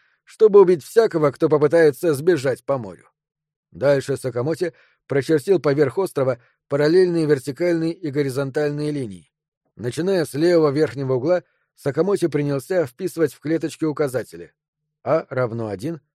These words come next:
А равно два и так далее по порядку. Следующий ряд был помечен как Б равно один, Б равно два и так далее. "Это всего лишь упрощённая схема.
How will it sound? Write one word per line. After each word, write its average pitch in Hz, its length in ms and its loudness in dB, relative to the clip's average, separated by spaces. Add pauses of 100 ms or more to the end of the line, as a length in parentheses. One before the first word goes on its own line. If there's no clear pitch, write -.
(160)
А 131 260 -2
равно 110 380 -6
два 139 260 -8 (320)
и 107 100 -12
так 127 200 -2
далее 165 280 4
по 156 120 -6
порядку. 127 520 -6 (420)
Следующий 131 520 -2
ряд 147 180 0
был 131 140 -4
помечен 127 440 -4
как 127 220 -6 (260)
Б 120 360 -2
равно 101 380 -6
один, 117 300 -10 (280)
Б 123 300 -4
равно 104 360 -8
два 131 260 -6 (300)
и 107 100 -12
так 117 200 -6
далее. 90 320 -12 (680)
"Это 147 300 2
всего 165 320 2
лишь 175 220 2
упрощённая 160 840 0
схема. 104 460 -6